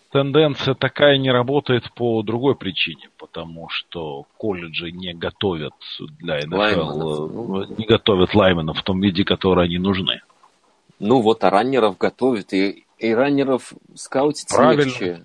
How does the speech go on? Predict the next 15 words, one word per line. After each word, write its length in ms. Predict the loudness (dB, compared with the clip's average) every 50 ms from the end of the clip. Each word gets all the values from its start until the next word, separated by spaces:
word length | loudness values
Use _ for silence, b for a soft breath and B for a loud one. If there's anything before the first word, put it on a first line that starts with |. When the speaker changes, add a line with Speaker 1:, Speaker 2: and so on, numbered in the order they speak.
| -20 -18 -14
Speaker 2:
Есть, 120 | -10 -2
Speaker 1:
Правильно, 340 | 2 4 4 6 4 4 4
Speaker 2:
есть 80 | 4 6 6 4 4 4
Speaker 1:
раннеров 200 | 2 2 2 2
Speaker 2:
им 40 | 2
Speaker 1:
готовят, 440 | 2 0 2 2 2 0 0 0 2 2
поэтому 340 | 2 2 2 -2 -2 0
раннера 460 | 2 2 2 0 0 0 0 0 0 -2
ты 300 | -2 -2 -2 0 0 -2
можешь 400 | -2 -4 -4 -4 -4 -6 -8 -6
взять 500 | -6 -4 -2 0 0 0 0 -2 -6 -14
в 80 | -16 -16
любом 420 | -16 -16 -14 -12 -10 -10 -6 -2
раунде 600 | 0 0 0 0 -2 -4 -6 -6 -4 -4 -4 -4 -6 _
и 260 | -16 -14 -14 -14